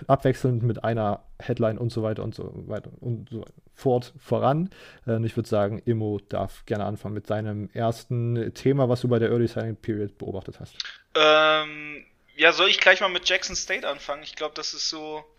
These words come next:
Speaker 2: eigentlich das, das interessanteste Thema, Meinung, auch mit, mit so, was in dieser Signing Period passiert ist. Ich meine, also wir müssen, wir müssen natürlich dafür ein bisschen die Events verfolgen, ne? Deion Sanders sehr bekanntes Gesicht, sehr, so,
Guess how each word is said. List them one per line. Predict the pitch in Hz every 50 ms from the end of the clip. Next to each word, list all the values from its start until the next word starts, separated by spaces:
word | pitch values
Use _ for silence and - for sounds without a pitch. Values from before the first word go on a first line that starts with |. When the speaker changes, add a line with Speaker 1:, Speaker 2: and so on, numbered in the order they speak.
| _ - - - - - _ _ _ _ _ _ _
Speaker 2:
eigentlich | - 135 151 156 156 147 -
das, | - 170 175 - - - - - - _
das | - 170 180 - -
interessanteste | - 180 180 - 175 170 - 180 170 165 - - 147 -
Thema, | - 190 202 214 185
Meinung, | 156 143 135 139 139 135
auch | - - 135 131 - -
mit, | 147 147 147 - _ _
mit | 135 139 147 - -
so, | - - 156 147 147 143 143 139 139 - - - - - - _ _ _ _
was | _ 143 147 139 -
in | 160 151
dieser | 139 143 143 139 139 143
Signing | - - 151 156 156 147
Period | - 165 156 156 151 143
passiert | - 151 135 - - 180 190 180
ist. | 151 - -
Ich | -
meine, | 156 147 147 147 151 139 - - - - - - - - _ _ _ _ _ _ -
also | 147 151 156 156 151 - 139
wir | 147 156
müssen, | 160 175 - -
wir | - 160
müssen | 160 165 - 180
natürlich | 175 160 - 170 160 -
dafür | 160 147 151 147
ein | 143
bisschen | 143 139 151 143
die | 135 135 131
Events | 123 127 131 131 -
verfolgen, | - 139 123 - 131 123 120 117
ne? | 147 175 180
Deion | 180 170 170 175 170 165
Sanders | - - 165 160 180 180 170 175 175 - - - - - - - 123 127 123 123
sehr | 135 131 139 156 156
bekanntes | 160 156 - 170 160 165 170 156 -
Gesicht, | - 147 135 147 165 165 -
sehr, | - 156 151 147 143 139
so, | 143